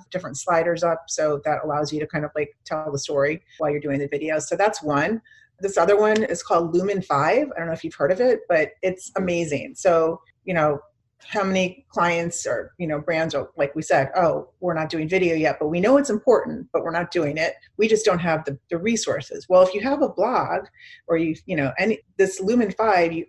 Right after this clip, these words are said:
you just put the U R L of the blog post into it and it creates a video from your blog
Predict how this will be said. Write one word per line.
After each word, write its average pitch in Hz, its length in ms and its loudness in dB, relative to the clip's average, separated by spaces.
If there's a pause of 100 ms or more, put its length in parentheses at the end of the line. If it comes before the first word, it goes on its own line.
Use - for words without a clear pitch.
you 175 120 -4
just 196 240 -4
put 269 120 -12
the 208 140 -10
U 196 140 4
R 175 140 4
L 175 240 4
of 160 140 -6
the 170 80 -2
blog 175 340 0
post 156 320 -2
into 202 300 0
it 151 180 0
and 175 100 0
it - 100 -8 (200)
creates 226 280 0
a 170 160 0
video 170 500 4
from 185 140 -2
your 170 120 2
blog 180 260 2